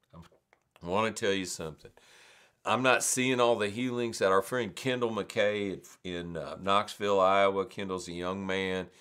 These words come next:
He's has cancer. He's doing surgery, and he's a fighter, and we're gonna believe for him to be healed. So let's pray. Father, we just thank you that healing is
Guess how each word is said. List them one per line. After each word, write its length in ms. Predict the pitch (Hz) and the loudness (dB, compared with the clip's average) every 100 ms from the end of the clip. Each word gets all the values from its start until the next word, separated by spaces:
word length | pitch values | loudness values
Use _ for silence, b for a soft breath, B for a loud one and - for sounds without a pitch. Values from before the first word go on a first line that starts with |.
| B B B B | B B B B
He's 240 | 82 82 80 - | -14 -14 -14 -14
has 460 | 95 95 87 82 - | -4 -2 -2 -6 -14
cancer. 540 | - 104 101 - 101 | -8 -6 -4 -4 -4
He's 180 | 98 85 | -4 -6
doing 240 | 92 90 | -8 -6
surgery, 840 | 82 - 113 113 104 104 101 92 - | -8 -6 -4 -4 -4 -4 -2 -4 -8
and 320 | 98 82 78 82 b b b | -10 -10 -10 -16 b b b
he's 280 | 117 117 | -2 -2
a 80 | 90 | -2
fighter, 680 | - - 104 104 107 107 107 | -6 0 4 6 4 2 -2
and 240 | 87 85 | -4 -8
we're 160 | 82 98 | -8 -6
gonna 140 | 95 | -6
believe 640 | 85 87 85 92 95 92 87 | -6 -10 -6 -6 -4 -6 -8
for 220 | - 82 | -12 -10
him 320 | 90 95 92 | -8 -8 -8
to 140 | 87 87 | -8 -10
be 240 | 80 85 | -10 -12
healed. 540 | 82 82 76 69 71 69 b b b b | -14 -16 -12 -12 -12 -18 b b b b
So 160 | - 117 | -2 2
let's 220 | 123 - | 2 0
pray. 300 | - 110 95 | 2 4 4
Father, 380 | - 110 117 113 | 2 2 4 -2
we 160 | 139 | -4
just 300 | 139 120 - | -4 -4 -2
thank 340 | 131 135 135 135 | 0 0 0 -2
you 140 | 131 | 0
that 180 | 95 95 | -2 -6
healing 540 | 104 135 139 143 131 | -4 -2 -2 -4 -6
is 480 | 95 113 120 123 | -2 2 2 2